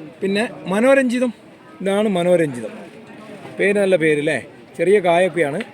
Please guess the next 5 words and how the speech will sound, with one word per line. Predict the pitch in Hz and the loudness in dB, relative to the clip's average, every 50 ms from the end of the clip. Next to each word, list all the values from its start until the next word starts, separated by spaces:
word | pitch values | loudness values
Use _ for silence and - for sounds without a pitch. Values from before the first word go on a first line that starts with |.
| - - - - - - - - - - 131 131 131 143 147 135 - - - - - - - - - - - - - - - - | -20 -20 -20 -20 -20 -20 -20 -20 -20 -20 -20 -18 -18 -16 -16 -18 -20 -20 -20 -20 -20 -20 -20 -20 -20 -20 -20 -20 -20 -16 -10 -6
ഇനി | 180 190 190 185 | -4 -2 -2 -2
നമ്മൾ | 180 180 190 196 220 254 - - - - - - - - - - - 233 254 - - - 160 170 | 0 0 0 2 2 0 0 -4 -18 -20 -20 -20 -20 -20 -20 -20 -18 -18 -18 -18 -14 -8 -2 2
നരേന്ദുളു | 185 202 220 240 254 254 247 214 247 247 247 233 190 | 4 6 6 6 4 4 2 0 0 2 2 2 4
ബോന്ത, | 175 175 151 131 - - - - - - - - 165 | 4 2 2 2 -4 -8 -12 -16 -20 -20 -18 -10 -6
നരേന്ദുളു | 175 190 202 214 220 214 196 208 196 | -2 2 4 4 4 4 4 4 2